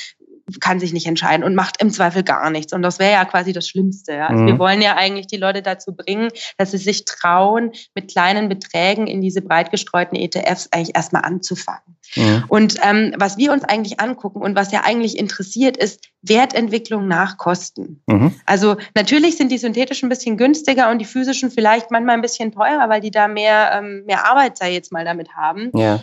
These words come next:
Speaker 1: Aber, ähm, auch physische, ähm, E T Fs haben noch Möglichkeiten, ein bisschen Rendite gut zu machen, indem sie eben zum Beispiel Wertpapiere verleihen.
Speaker 2: Mhm.
Speaker 1: Also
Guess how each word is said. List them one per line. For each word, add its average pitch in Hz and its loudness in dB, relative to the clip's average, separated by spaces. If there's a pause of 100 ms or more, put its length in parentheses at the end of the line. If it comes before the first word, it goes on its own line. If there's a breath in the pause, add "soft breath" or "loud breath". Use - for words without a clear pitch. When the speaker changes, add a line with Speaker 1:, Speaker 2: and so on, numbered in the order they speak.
(140)
Speaker 1:
Aber, 226 4
ähm, 233 -6 (400 soft breath)
auch 262 2 (220)
physische, 294 2
ähm, 214 0
E 226 0
T 226 -4
Fs - 0
haben 226 0
noch 240 0
Möglichkeiten, 233 0
ein 208 0
bisschen 240 0
Rendite 226 2
gut 240 -2
zu 226 -2
machen, 202 2
indem 220 0
sie 233 -2
eben 240 2
zum 196 -10
Beispiel 208 0
Wertpapiere 220 -2
verleihen. 190 0
Speaker 2:
Mhm. 110 4
Speaker 1:
Also 220 4